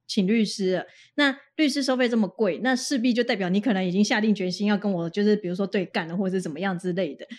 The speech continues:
对，所以其实有些人他会愿意多花一点点钱，然后找我们律师写啊。那但是其实我说老实话，就是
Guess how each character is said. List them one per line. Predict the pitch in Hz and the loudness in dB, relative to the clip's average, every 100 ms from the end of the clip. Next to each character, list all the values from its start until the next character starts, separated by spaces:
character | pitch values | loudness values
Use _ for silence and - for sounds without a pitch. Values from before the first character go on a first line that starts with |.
| - - | -18 -4
对， | 196 175 | -2 2
所 | 302 | 2
以 | 302 | 2
其 | 247 | 2
实 | 247 254 - | 2 0 0
有 | 226 | 0
些 | 220 349 | 2 2
人 | 349 247 | 2 2
他 | 254 254 | 2 2
会 | 269 | 2
愿 | 254 247 | 2 4
意 | 240 | 2
多 | 233 233 233 | 2 0 0
花 | 240 226 | -2 -2
一 | 311 | -4
点 | - 202 | -2 -2
点 | 170 202 226 | 2 2 2
钱， | - 185 160 | 0 -4 -4
然 | 165 | -4
后 | 190 | -2
找 | 185 | -2
我 | |
们 | 170 | -2
律 | 185 196 | 0 -2
师 | 196 | -2
写 | 190 - 147 | -4 -4 -6
啊。 | - | -2
那 | 233 285 | 0 0
但 | 330 320 | 0 0
是 | 349 302 | -2 -2
其 | 254 202 | -2 0
实 | 220 | 2
我 | 196 170 | 2 0
说 | 226 | 0
老 | 214 170 | 0 -2
实 | 165 | -2
话， | 208 190 | -2 0
就 | 208 | 0
是 | 208 208 | 0 -2